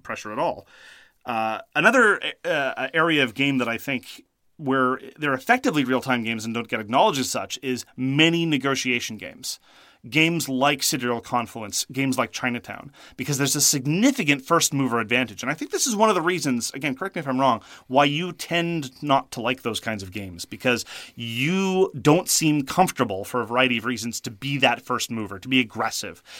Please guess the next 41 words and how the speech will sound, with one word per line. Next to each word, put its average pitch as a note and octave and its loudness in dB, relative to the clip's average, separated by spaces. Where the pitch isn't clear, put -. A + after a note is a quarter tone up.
to C#3+ -4
make D3 2
the C#3 2
first D#3+ 4
offer A#2+ 4
on A2 0
the G#2 -8
table A2 -4
for G#2 -8
somebody G#2+ -4
to G2+ -12
go G#2+ -2
make G#2+ -6
a G#2 -12
deal, G2 -12
because B2+ -2
that's C#3+ 4
often C3+ -2
what B2+ -12
you B2+ -6
need A#2 -4
to - -16
do, F#3 0
because B2+ 0
otherwise B2+ 2
the A#2 -8
resources B2 -4
are A#2 -2
already A#2 0
gone C3+ 4
and G2 -10
you're A2 -6
not A#2 -2
in C#3 -14
a A2 -10
position A2 -8
to G#2 -14
get A2 -8
what G2 -16
you A2 -10
need. D3+ -8